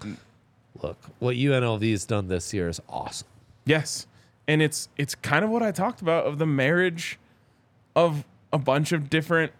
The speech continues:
Speaker 1: concepts and offenses
Speaker 2: Right.
Speaker 1: into what he calls the go-go offense,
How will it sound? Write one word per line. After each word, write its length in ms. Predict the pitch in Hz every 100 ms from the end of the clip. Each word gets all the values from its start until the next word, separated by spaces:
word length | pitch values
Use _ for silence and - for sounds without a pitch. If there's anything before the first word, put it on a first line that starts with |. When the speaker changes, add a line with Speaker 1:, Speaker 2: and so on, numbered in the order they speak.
| _
Speaker 1:
concepts 560 | - 131 151 151 151 151 -
and 120 | 135
offenses 720 | 107 160 185 135 127 135 135
Speaker 2:
Right. 100 | - 151
Speaker 1:
into 540 | 170 165 165 156 151 - _ _ _
what 120 | 139
he 120 | 151 175
calls 280 | 165 156
the 80 | 139
go-go 540 | 131 143 147 143 131 165
offense, 580 | 175 98 113 131 -